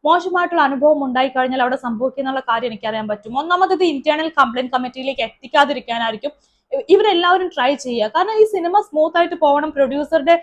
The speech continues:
കുറെ ക്യാഷ് ഇതിൽ കിടപ്പുണ്ട്, ഡയറക്ടറുടെ സ്വപ്നം കിടപ്പുണ്ട്, ഒ-, മറ്റേ മൊത്തം ടീമിന്റെ കുറെ എഫേർട്ട് കിടപ്പുണ്ട്. അപ്പൊ ഇതിന്റെ ഇടയിൽ കൊണ്ടുപോയിട്ട് പ്രശ്നങ്ങൾ വന്ന് അത് പ്രശ്നങ്ങളിലേക്ക് വലിച്ചിഴക്കപ്പെട്ട് ആ സിനിമയെ ഒരു തരത്തിലും അ-, ഒന്നും ബാധിക്കരുത് എന്നായിരിക്കും ഇവരുടെ ആത്യന്തികമായിട്ടുള്ള ചിന്ത.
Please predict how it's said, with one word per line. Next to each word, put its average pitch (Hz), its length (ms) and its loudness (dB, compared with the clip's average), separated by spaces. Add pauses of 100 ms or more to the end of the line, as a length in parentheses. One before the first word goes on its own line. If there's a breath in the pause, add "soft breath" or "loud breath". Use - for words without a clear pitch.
(320 loud breath)
കുറെ 311 180 4
ക്യാഷ് 285 400 2
ഇതിൽ 294 160 0
കിടപ്പുണ്ട്, 269 540 0
ഡയറക്ടറുടെ 247 480 -2
സ്വപ്നം 294 320 -6
കിടപ്പുണ്ട്, 277 420 -2 (120)
ഒ-, 233 140 -6
മറ്റേ 247 300 -4 (220)
മൊത്തം 254 340 -4
ടീമിന്റെ 320 440 -2
കുറെ 311 220 2 (360 soft breath)
എഫേർട്ട് 320 340 2
കിടപ്പുണ്ട്. 294 460 0
അപ്പൊ 285 160 2
ഇതിന്റെ 381 260 0
ഇടയിൽ 349 200 0 (100)
കൊണ്ടുപോയിട്ട് 320 500 0
പ്രശ്നങ്ങൾ 302 520 -4
വന്ന് 277 320 0
അത് 294 140 2
പ്രശ്നങ്ങളിലേക്ക് 285 640 -4
വലിച്ചിഴക്കപ്പെട്ട് 269 960 -2 (440 soft breath)
ആ 403 100 6
സിനിമയെ 427 380 0
ഒരു 370 160 2
തരത്തിലും 392 500 0
അ-, 311 120 -2
ഒന്നും 339 320 0
ബാധിക്കരുത് 302 640 2
എന്നായിരിക്കും 302 360 0
ഇവരുടെ 269 400 2
ആത്യന്തികമായിട്ടുള്ള 285 1000 0
ചിന്ത. 214 380 -6